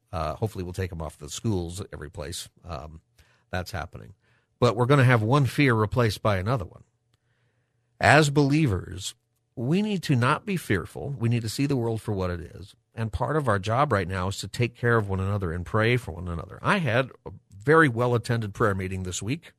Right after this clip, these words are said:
which I'm pleased, uh, about. It's very exciting when that happens. And I think part of it is because people understand this is a weird time that we're living in. And,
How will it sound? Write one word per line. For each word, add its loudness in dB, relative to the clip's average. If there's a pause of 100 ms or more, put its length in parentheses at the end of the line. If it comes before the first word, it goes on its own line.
(220)
which 0
I'm 4
pleased, 0 (200)
uh, -8
about. 0
It's -18
very -2
exciting -2
when -4
that -6
happens. -4
And 0
I 0
think -4
part 2
of -2
it 0
is -4 (540)
because 2
people 4
understand 2
this -4
is -2
a 0
weird -4
time -2
that -2
we're -6
living -6
in. -4 (600)
And, 2